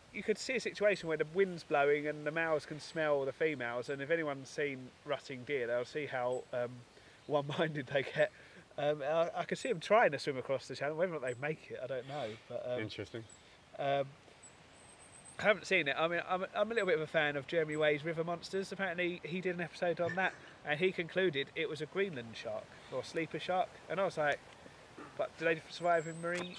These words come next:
Speaker 1: Would they survive in fresh water?" But apparently, they, in theory, they could. Whether or not they can, I'm not sure. Yeah, T V programme science is never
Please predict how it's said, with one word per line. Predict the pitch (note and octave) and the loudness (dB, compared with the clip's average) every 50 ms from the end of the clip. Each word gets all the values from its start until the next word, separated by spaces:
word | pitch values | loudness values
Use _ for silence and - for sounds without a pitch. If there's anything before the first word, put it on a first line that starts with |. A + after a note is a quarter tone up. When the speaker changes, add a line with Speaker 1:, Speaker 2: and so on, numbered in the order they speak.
| - - E3 | -14 -6 -6
Speaker 1:
Would | F3+ F3 | 0 0
they | F3+ | 0
survive | D#3+ - - F#3+ F#3+ F3+ | 0 0 -2 -2 0 0
in | F3+ F3 | -2 -2
fresh | - G3+ G3 - - | -4 -4 -4 -4 -4
water?" | - A3 A3 F#3 - - C#4 C#4+ - | -4 -4 -4 -4 -6 -6 -6 -6 -2
But | - D#3+ C3 - - - - | -2 -2 -2 -2 -4 -12 -16
apparently, | - - - E3 E3 A#2 D3 | -8 -2 0 0 0 0 0
they, | C#3+ C#3 - - - - - - | -2 -4 -4 -6 -16 -20 -16 -14
in | D3 B2 - - | -14 -14 -4 -2
theory, | D#3 E3+ E3 D3+ C#3+ C#3 | 0 0 2 2 0 0
they | C3+ C3+ C3 - - - | -2 -2 -4 -8 -8 -6
could. | D#3+ F3+ - - - - | -6 -6 -6 -10 -8 -8
Whether | D#3 C#3 - | -8 -8 -6
or | B2+ | -10
not | A#2+ - | -12 -12
they | A2 G#2 - - | -12 -12 -12 -10
can, | B2+ A#2+ A2 A2+ | -10 -10 -8 -8
I'm | A#2+ B2+ | -10 -10
not | B2+ A#2 - - - | -12 -14 -14 -12 -8
sure. | C3 B2+ C3 B2 - - - - - - - - - - - - - - - - - C3 | -4 -4 -4 -4 -6 -12 -20 -20 -20 -20 -20 -20 -20 -20 -20 -20 -16 -16 -14 -12 -10 -8
Yeah, | B2+ B2 B2 A#2 - - | -6 -6 -6 -8 -10 -14
T | - - D#3 | -8 -6 -6
V | C3+ C3+ C#3+ C3 | -4 -2 -4 -2
programme | - C3+ C3 A#2+ B2 A#2+ A#2+ B2 | 0 0 0 2 2 0 0 0
science | - C#3 B2+ B2 A2+ - - - | -2 -4 -2 -4 -4 -8 -10 -12
is | B2+ | -8
never | C#3+ C3+ - - - | -8 -6 -2 -2 -4